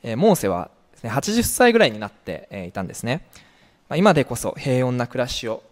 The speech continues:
しているけれども、彼の生い立ち、そして育った環境というものはかなり過酷で、えー、壮絶なものでした。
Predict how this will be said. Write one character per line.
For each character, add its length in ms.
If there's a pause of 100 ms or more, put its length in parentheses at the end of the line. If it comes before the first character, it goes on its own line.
(140)
し 120
て 340
い 80
る 80
け 100
れ 60
ど 100
も、 380 (420)
彼 220
の 160
生 40
い 40
立 180
ち、 200 (180)
そ 100
し 140
て 80
育 260
っ 100
た 120
環 240
境 200
と 120
い 40
う 40
も 100
の 80
は 80
か 160
な 120
り 200
過 120
酷 280
で、 220 (260)
え 80
ー、 20
壮 200
絶 260
な 180
も 140
の 80
で 80
し 80
た。 180